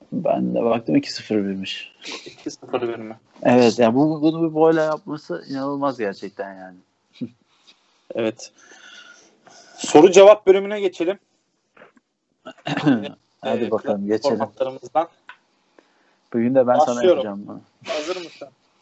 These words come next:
Speaker 1: Bir gün ben sana yapacağım bunu bak.
Speaker 2: Tamam,
Speaker 1: Çok
Speaker 2: olur.
Speaker 1: zorlanıyorum. <laughs> Sana söyleyeyim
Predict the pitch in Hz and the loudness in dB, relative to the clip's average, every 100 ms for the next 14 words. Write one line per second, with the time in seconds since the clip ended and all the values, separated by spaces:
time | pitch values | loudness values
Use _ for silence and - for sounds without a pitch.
0 | _ - 120 147 147 147 147 143 139 123 | _ -4 -2 2 2 4 0 -2 -4 -6
1 | 117 110 107 104 104 _ _ _ _ - | -10 -10 -14 -14 -14 _ _ _ _ -6
2 | 139 143 165 139 123 127 127 135 139 143 | -4 -4 -4 -4 -2 -2 2 0 0 -8
3 | - - _ _ _ 120 113 - 123 240 | -12 -18 _ _ _ -10 -8 -6 -4 -4
4 | 117 | -4